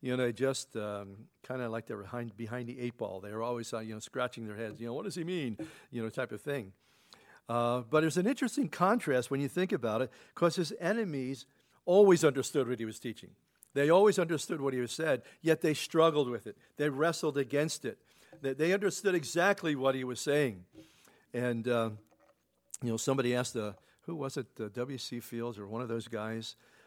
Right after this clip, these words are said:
um, you know, about, uh, uh, you know, about the Bible. You know, you know, <clears throat> uh, you know, do you, do you understand? You know, or wh-, what questions do you have about the Bible? He says, you know, the things that I really,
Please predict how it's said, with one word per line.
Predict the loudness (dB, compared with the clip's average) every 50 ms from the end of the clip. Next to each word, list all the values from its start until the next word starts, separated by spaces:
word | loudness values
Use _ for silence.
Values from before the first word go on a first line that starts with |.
| _ _ _ -14
um, | -10 -8 -6 -6 -6 -6 -8 -10 -12 -14 -16 _ _ -16 -16 -10 -8
you | -6 -4
know, | -4 -4
about, | -4 -4 -4 -4 -4 -6 _ -14 -12
uh, | -10 -10 -10 -10 -12 -14 _ _ _ _ _ _ _ _ _ _ _ -14
uh, | -12 -12 -10 -12 -12 -10
you | -8 -6
know, | -6
about | -2 0 0 0 0
the | -4 -4
Bible. | -2 0 0 0 -2 -2 -4 -10 -10 -12 -18 -16 -14
You | -12
know, | -10 -10 -12 -12 -12
you | -12 -10 -10
know, | -10 -10 -12 _ -2 0 2 2 2 -2 -6 _ _ _ _
<clears throat> | _ _ _ _ _ -14
uh, | -10 -10 -8 -8 -8 -8 -8
you | -6
know, | -6 -8
do | -8 -8 -6 -6
you, | -4 -4 -4 -6
do | -2 0 0
you | 2 4 4 6 6 6
understand? | 4 4 0 -2 -4 -4 -4 -4 -2 0 0 0 0 -2 -4 -8 -12 -18 _ _ -12
You | -8 -6 -4
know, | -4 -4 -6 -8 -12 -20 -16 -6
or | -2 -2 -2
wh-, | -2 -2 -2 -2 -2 2
what | 2 2 2 2 4
questions | 4 4 4 4 2 -4 -2
do | 0 0
you | 2
have | 2 2 2
about | 2 -2 -2 -2 -2
the | -4
Bible? | -2 -2 0 0 -2
He | -4
says, | -4 -4 -6 -4
you | -4 -6
know, | -6 -6
the | -6 -8
things | -10 -10 -8 -8 -6 -4
that | -2
I | -2 -2
really, | -2 -2 -4 -4 -4 -6 -6